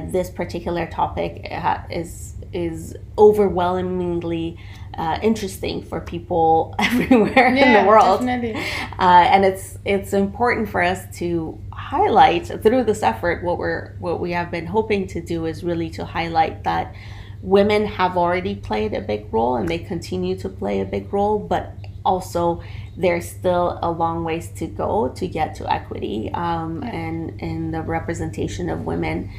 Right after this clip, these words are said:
Speaker 1: in the A I scene. And so, um, there has been some progress, but there's a lot more work to do.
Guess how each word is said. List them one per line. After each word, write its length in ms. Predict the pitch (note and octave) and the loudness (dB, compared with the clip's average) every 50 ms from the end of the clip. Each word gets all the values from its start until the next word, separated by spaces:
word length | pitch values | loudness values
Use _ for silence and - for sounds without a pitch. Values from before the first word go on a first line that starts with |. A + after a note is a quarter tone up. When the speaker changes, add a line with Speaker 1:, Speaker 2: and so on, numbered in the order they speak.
| - - - - - - - | -10 -10 -10 -10 -10 -6 -4
Speaker 1:
in 140 | F#3 F3+ F3 | -2 -2 0
the 60 | F3 | 0
A 200 | E3+ - E3+ E3 | 0 0 0 0
I 180 | - - - | 0 -2 -2
scene. 460 | F#3+ F#3 - - - - F#3 - F#3 - | -4 -6 -8 -8 -6 -6 -4 -4 -4 -2
And 180 | F3 F3+ F3 | -4 -4 -4
so, 540 | - - F#3 F3+ F3 F3 F3 F3 F3 F3 - | -4 -4 -2 -2 0 0 0 0 0 0 -2
um, 480 | - - F#3 F3+ F3 E3+ F3 F3 - - - - - - - - - - | -4 -2 -2 -2 -2 -2 -2 -4 -8 -10 -12 -14 -14 -14 -14 -10 -4 0
there 140 | F3+ F#3 | 2 2
has 260 | E3 E3 F3+ F#3+ G3 - | 4 4 4 4 4 2
been 180 | - G3 F#3+ F#3+ | 0 -2 -2 -2
some 180 | - F3+ F3 | -2 -6 -4
progress, 600 | - - - - - - - - F#3+ - - - | -2 -2 -2 -2 -2 -2 0 -2 -2 -2 -4 -10
but 180 | - - D3+ - | -8 -6 -4 -2
there's 180 | F3 E3+ E3+ | 0 -2 0
a 80 | E3+ E3 | 0 2
lot 260 | D#3+ E3 E3 D#3 - | 6 6 6 6 6
more 220 | - E3 E3 - - | 4 0 -2 0 -2
work 240 | - - - - | -4 -6 -6 -8
to 160 | - - - - | -10 -10 -10 -8
do. 300 | - - - - - | -6 -6 -6 -6 -8